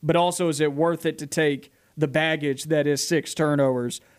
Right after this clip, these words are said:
That's a question that a lot of teams will have to figure out, and namely right now, immediately, it's the Atlanta Hawks. But I'm rooting for the guy. I hope he makes the roster, because I do think there's a lot of potential there for Sharife Cooper. You just have to slow it down.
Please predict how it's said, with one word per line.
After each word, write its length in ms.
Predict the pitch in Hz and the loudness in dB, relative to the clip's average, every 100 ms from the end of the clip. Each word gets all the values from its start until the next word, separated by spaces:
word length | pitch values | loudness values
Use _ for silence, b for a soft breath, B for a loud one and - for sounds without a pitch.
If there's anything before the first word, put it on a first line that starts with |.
| b | b
That's 240 | 180 175 | 0 0
a 60 | 165 | -4
question 400 | 165 165 - 160 | -2 -2 0 -2
that 100 | 147 | 0
a 40 | |
lot 220 | 139 147 147 | 2 2 0
of 60 | |
teams 180 | 160 143 | -4 -2
will 80 | 151 | 0
have 120 | 139 | -2
to 80 | 139 | -2
figure 280 | 156 139 139 | -2 2 2
out, 180 | 139 | 2
and 80 | 135 | 0
namely 360 | 139 147 139 131 | 0 0 0 0
right 180 | 139 131 | 0 0
now, 180 | 139 127 | -2 0
immediately, 500 | 135 139 123 120 117 b b b | 0 2 0 -2 -4 b b b
it's 160 | 131 | 2
the 100 | 151 | 4
Atlanta 380 | 139 131 135 120 | 4 4 2 0
Hawks. 400 | 104 131 117 - | 2 2 0 -4
But 280 | 143 127 - b b | 0 0 -2 b b
I'm 160 | 160 | 4
rooting 160 | 196 190 | 4 2
for 100 | 180 | -4
the 80 | 160 | 0
guy. 220 | 160 160 | 2 2
I 20 | |
hope 160 | 160 175 | 0 0
he 80 | 170 | 0
makes 220 | 165 - | 0 0
the 100 | 160 | 2
roster, 420 | 151 165 - 151 | 2 0 0 -2
because 280 | 139 151 147 | 0 0 0
I 60 | |
do 140 | 143 156 | 2 2
think 160 | 170 | 0
there's 160 | 165 139 | -2 0
a 60 | 151 | 2
lot 160 | 147 | 2
of 160 | 147 - | 0 -4
potential 480 | 143 - 185 160 151 | -4 -2 -2 0 0
there 240 | 135 123 b b - | 0 -2 b b -2
for 140 | 165 | -2
Sharife 400 | 147 151 151 139 | 0 0 0 2
Cooper. 280 | 165 147 135 | 0 0 -4
You 140 | 131 | -6
just 280 | 131 143 - | -6 -6 -2
have 340 | 160 156 139 - b - | -2 -2 -2 -10 b -8
to 100 | 127 | -4
slow 300 | - 147 127 | 0 0 0
it 80 | 127 | -4
down. 240 | 120 | -6